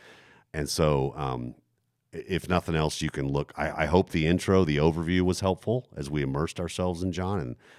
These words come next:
and I encourage, again, to go back and look at those, those Bible Project videos, really helpful. But then also, um, just like we did yesterday, over the next couple of weeks, we're gonna look at a, a, a couple of key, uh,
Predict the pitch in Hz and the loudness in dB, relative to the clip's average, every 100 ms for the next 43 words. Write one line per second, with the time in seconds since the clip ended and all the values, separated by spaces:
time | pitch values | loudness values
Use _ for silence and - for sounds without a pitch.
0 | - 69 67 67 65 - 78 67 65 65 | -14 -6 -4 -2 -4 -4 -4 -4 -6 -4
1 | 71 71 67 67 67 69 67 - - 64 | -4 -4 -6 -4 -4 -4 -8 -6 -6 -6
2 | 60 - 67 64 58 64 76 73 85 80 | -6 -12 -10 -10 -6 -6 -4 -4 -4 -4
3 | 76 67 78 78 78 78 69 69 69 69 | -6 -6 -4 -2 0 -2 -4 -6 -6 -6
4 | 69 73 71 _ - - - _ - 90 | -6 -6 -8 _ -20 -20 -20 _ -2 0
5 | 87 82 82 92 87 78 69 67 82 67 | 4 4 4 2 2 2 2 -2 -6 -6
6 | 64 65 _ 76 76 85 82 - 73 71 | -6 -8 _ -8 -4 -2 -4 -4 -4 -2
7 | 69 67 67 - 64 64 62 62 67 69 | -2 -2 -4 -6 -6 -4 -4 -8 -6 -6
8 | 65 65 - - _ _ _ _ _ _ | -4 -6 -8 -16 _ _ _ _ _ _
9 | - 90 78 71 65 69 - 78 73 69 | -6 -4 -4 -6 -6 -6 -6 -6 -2 -2
10 | 67 67 64 62 58 60 62 58 - 57 | -2 -4 -8 -8 -10 -8 -8 -8 -12 -16
11 | 62 - - 65 - - - 90 85 78 | -14 -10 -8 -8 -10 -10 -2 0 0 -2
12 | _ _ _ _ _ _ _ - 62 52 | _ _ _ _ _ _ _ -12 -10 -10